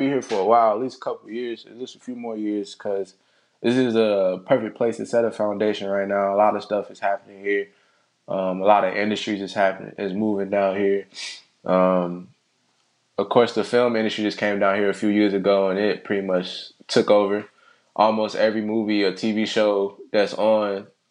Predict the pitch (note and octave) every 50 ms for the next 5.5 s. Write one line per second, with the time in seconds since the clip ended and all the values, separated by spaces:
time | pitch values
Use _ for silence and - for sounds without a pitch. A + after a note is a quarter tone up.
0 | _ - A2 A#2 A#2 A2 A2+ A#2 A2+ G#2+ G#2 G#2 G2+ G2+ G2+ G2 G2 G2 G2 F#2+
1 | F#2+ F#2+ G#2 G#2+ - - F#2 F#2 F#2 - A2+ A2 G#2 G2 F#2+ F#2+ F#2+ F#2+ G2 G2+
2 | G2+ G2+ G#2 G#2+ - _ _ _ _ _ _ _ _ _ _ _ _ _ _ _
3 | _ _ _ _ - - G2 - - - B2+ A2+ - - G#2 A2 A2 G2+ - -
4 | A2 A2 G#2+ G#2+ G2+ F2+ F#2+ G#2 G2+ - G2+ F#2 G2+ G#2+ G#2+ G#2 G2+ G2+ G2+ G2
5 | G2+ G2+ G2+ G#2+ G2 G2 G2+ G2+ G2+